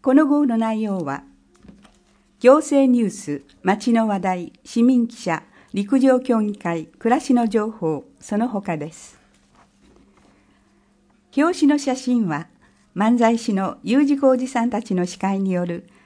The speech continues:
俳句王国が行くの公開模様です。筑西市の魅力を全国にアピール。五月三十一日、筑西市誕生十周年記念。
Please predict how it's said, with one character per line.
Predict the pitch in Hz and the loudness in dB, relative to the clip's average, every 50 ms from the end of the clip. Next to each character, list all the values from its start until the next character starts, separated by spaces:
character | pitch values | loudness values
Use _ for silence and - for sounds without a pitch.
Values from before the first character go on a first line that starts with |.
| _ _ - | _ _ -2
俳 | - 240 285 294 | 2 2 2 2
句 | - - 285 269 | 2 4 4 4
王 | 269 269 | 4 4
国 | 269 254 240 - 233 214 | 2 0 -2 0 -2 -2
が | 208 208 | -2 -2
行 | 202 202 | -4 -6
く | - 180 | -6 -6
の | 156 156 160 - - - | -4 -4 -6 -6 -8 -6
公 | 214 214 220 | -6 -6 -4
開 | 214 196 190 196 | -4 -4 -4 -2
模 | 190 180 175 | -2 -2 -2
様 | 180 175 170 | -2 -4 -4
で | 160 156 165 175 | -6 -10 -12 -12
す。 | - - - _ _ _ _ _ _ _ _ _ _ _ _ _ _ _ _ _ _ _ _ _ _ _ _ _ _ _ _ _ _ _ _ _ _ _ | -14 -20 -20 _ _ _ _ _ _ _ _ _ _ _ _ _ _ _ _ _ _ _ _ _ _ _ _ _ _ _ _ _ _ _ _ _ _ _
筑 | - - - 311 320 | -14 -6 -2 -2 0
西 | - 320 302 320 | 0 0 -2 -2
市 | - - 262 | 0 2 2
の | 226 220 196 | 2 2 2
魅 | 190 202 | 0 0
力 | 214 214 226 220 - 208 175 | 0 -2 -2 -4 -2 0 0
を | 170 - - - | 0 0 -4 -6
全 | 151 202 233 277 277 | -2 2 4 4 4
国 | - 262 262 247 220 202 | 2 0 0 0 2 2
に | 196 202 | 2 0
ア | - 165 | 0 -2
ピ | 170 - - 202 | -4 -4 -6 -6
ー | 196 165 135 | -6 -6 -8
ル。 | - - _ _ _ _ _ _ _ _ _ _ _ _ _ _ _ _ _ _ _ _ _ _ _ _ _ _ | -10 -14 _ _ _ _ _ _ _ _ _ _ _ _ _ _ _ _ _ _ _ _ _ _ _ _ _ _
五 | - 208 240 | -2 0 0
月 | 285 294 - - | 0 -2 -2 -2
三 | 294 269 269 254 | 0 2 2 2
十 | 233 240 | 0 -2
一 | 233 226 233 - 247 214 | -4 -4 -4 -2 -2 -2
日、 | 220 220 220 - 175 156 - - - _ - - | -2 -2 -4 -4 -8 -8 -8 -10 -16 _ -20 -20
筑 | - - - 285 294 | -12 -6 -6 -4 -2
西 | - 269 254 262 | 0 2 0 0
市 | 262 - - | 0 -4 -4
誕 | 247 220 226 214 | -4 -2 -2 -2
生 | 185 170 165 160 - | -2 -2 -2 -2 -2
十 | 151 185 196 | -2 -4 -4
周 | 220 202 - 262 254 | -4 -2 -2 0 2
年 | 233 226 214 220 | 2 0 0 -2
記 | 214 - 185 | -6 -6 -6
念。 | 160 151 139 139 - | -4 -4 -6 -8 -12